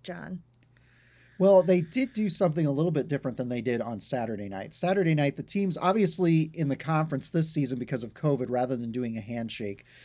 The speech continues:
Speaker 2: the teams are lining up along the blue line club, blue line, the blue line club.
Speaker 1: <laughs>
Speaker 2: I just start talking, just words come out. The blue line, and then they do a stick salute to each other. So they did that on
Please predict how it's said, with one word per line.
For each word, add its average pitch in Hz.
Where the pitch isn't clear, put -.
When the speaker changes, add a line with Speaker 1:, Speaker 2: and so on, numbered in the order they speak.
Speaker 2:
the 156
teams 160
are 143
lining 143
up 131
along 120
the 110
blue 127
line 107
club, 104
blue 135
line, 104
the -
blue -
line 320
club. 392
Speaker 1:
<laughs> -
Speaker 2:
I 151
just -
start 95
talking, 92
just -
words 90
come 92
out. 90
The 160
blue 202
line, 135
and 175
then 190
they 170
do 196
a 156
stick -
salute 160
to 156
each 135
other. 117
So 185
they 165
did 214
that 160
on 127